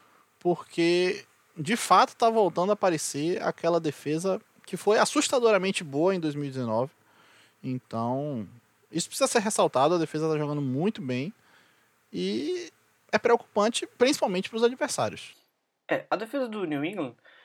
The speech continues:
Speaker 2: ela no começo da temporada não tava jogando bem,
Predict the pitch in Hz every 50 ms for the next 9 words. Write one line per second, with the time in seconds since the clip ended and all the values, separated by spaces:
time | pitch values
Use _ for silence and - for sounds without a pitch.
0 | _ _ _ _ _ - - - 131 135 135 135 139 135 131 127 120 110 - _
1 | _ _ _ _ _ _ _ _ _ _ _ 107 _ _ _ _ _ _ _ _
2 | 139 143 143 - 160 175 202 208 226 - 208 - 202 185 185 180 170 165 180 220
3 | 220 247 202 175 156 147 131 113 107 107 113 139 185 214